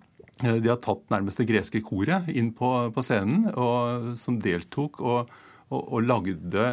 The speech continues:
lyd, altså akkompagnerte dette her, eh, i sanntid med sånne duppeditter som de hadde på, på armen. Eh, så det var, eh, det var virkelig innovativt, altså. Det er jo forskningsmiljøet <laughs> i Trondheim som har vært med på.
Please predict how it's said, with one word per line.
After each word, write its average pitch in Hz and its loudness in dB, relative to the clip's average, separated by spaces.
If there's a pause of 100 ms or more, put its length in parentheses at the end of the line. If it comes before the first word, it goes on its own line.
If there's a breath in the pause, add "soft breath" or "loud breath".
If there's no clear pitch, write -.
(220)
lyd, 113 0
altså 104 -4
akkompagnerte 107 -2
dette 110 -2
her, 143 -2 (440)
eh, 113 -2
i 110 -2
sanntid 110 -2
med 107 2
sånne 113 -2
duppeditter 123 -4
som 117 0
de 120 -2
hadde 92 0
på, 117 2 (760)
på 123 0 (200)
armen. 151 2 (580 loud breath)
Eh, 120 -2
så - -8
det 120 0
var, 104 0
eh, 110 -2
det 110 2
var 127 2
virkelig 110 -6
innovativt, 110 -4
altså. - -6
Det 110 0
er 107 -2
jo 95 -4
forskningsmiljøet - -4
<laughs> 120 2
i - -4
Trondheim 95 0
som - -6
har 123 2
vært - -16
med - -8
på. 143 -2